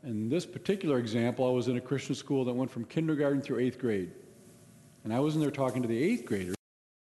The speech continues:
who were getting ready to, uh, graduate and go on to high school. Every single student in this class was raised in this school, so they had a good Christian education. Every single student in this class, when they graduated, they were going to be going to a public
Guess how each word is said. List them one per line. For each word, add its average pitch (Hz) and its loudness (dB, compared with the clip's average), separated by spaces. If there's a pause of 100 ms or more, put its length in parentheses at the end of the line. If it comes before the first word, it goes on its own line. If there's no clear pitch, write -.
(500)
who 135 0
were 131 4
getting 135 4
ready 131 2 (420)
to, 123 2
uh, 113 -2 (140)
graduate 131 2
and 123 0
go 117 2
on 113 2
to 101 -2
high 139 0
school. 87 -10 (580)
Every 127 0
single 170 0
student 143 0
in 139 2
this 135 0
class 127 0
was 123 0
raised 135 2
in 135 4
this 127 0
school, 139 0
so 113 -4
they 120 0
had 120 0
a 120 0
good 120 -2
Christian 135 -2
education. 117 -2 (840)
Every 139 2
single 143 2
student 135 0
in 135 4
this 139 0
class, 123 0
when 127 0
they 110 2
graduated, 131 2
they 123 2
were 120 0
going 120 0
to 113 -2
be 117 0
going 110 0
to 107 0
a 104 0
public 143 -2